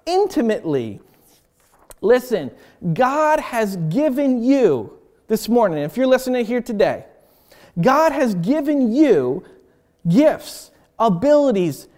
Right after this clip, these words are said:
talents that are designed specifically for you. They will not fit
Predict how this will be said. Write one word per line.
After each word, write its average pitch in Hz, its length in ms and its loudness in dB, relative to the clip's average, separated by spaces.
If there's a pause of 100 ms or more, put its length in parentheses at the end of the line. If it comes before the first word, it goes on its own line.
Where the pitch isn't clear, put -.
(120)
talents 277 800 -4
that 247 260 0
are 269 140 4
designed 240 840 -2
specifically 220 1200 -2 (160)
for 269 240 -4
you. 262 600 2 (540)
They 311 120 4
will 359 200 6
not 339 400 -2
fit 381 320 -2